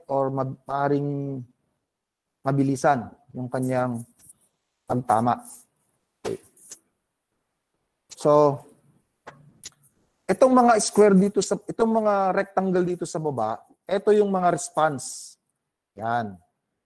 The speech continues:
Okay? For instance, for tsunami, meron tayong, ay, for earthquake, meron tayong drop, cover, and hold.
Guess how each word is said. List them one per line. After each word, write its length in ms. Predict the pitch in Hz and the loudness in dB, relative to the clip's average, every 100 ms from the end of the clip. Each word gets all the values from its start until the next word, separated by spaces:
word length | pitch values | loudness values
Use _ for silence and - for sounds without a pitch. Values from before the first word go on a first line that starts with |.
| _ | _
Okay? 200 | 151 185 _ _ _ _ | -8 -8 _ _ _ _
For 160 | 165 | -2
instance, 400 | 240 - 107 104 | -2 -4 -8 -10
for 200 | - 143 - | -4 -4 -2
tsunami, 640 | 151 214 240 143 147 196 - _ _ _ _ _ | 2 2 4 0 -4 -8 -14 _ _ _ _ _
meron 200 | 123 143 | -8 -4
tayong, 440 | 147 147 147 139 143 | 2 4 4 4 2
ay, 160 | 127 | -2
for 320 | 120 147 143 - | 2 2 2 4
earthquake, 480 | 240 240 160 151 | 2 2 2 2
meron 320 | 156 147 143 147 | -2 -6 -2 0
tayong 400 | 139 139 131 127 | 2 2 0 0
drop, 280 | 139 139 - | 0 0 0
cover, 240 | 135 131 | 0 0
and 120 | 123 | -2
hold. 360 | 113 120 214 | -2 -2 -2